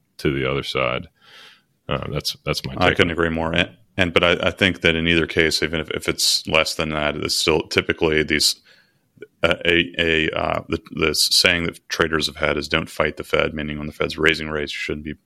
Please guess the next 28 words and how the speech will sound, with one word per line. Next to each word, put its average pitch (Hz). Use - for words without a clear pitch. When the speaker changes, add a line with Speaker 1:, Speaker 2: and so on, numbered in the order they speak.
Speaker 2:
you -
know, 78
buying 76
into 76
the, 76
the 82
narrative 78
that 76
things 80
are 76
gonna 76
recover. 73
Of 73
course, 78
that 76
didn't 76
really 73
work 73
this -
last 76
go 73
around 73
because -
the 73
narrative 73
shifted -
so -
quickly 78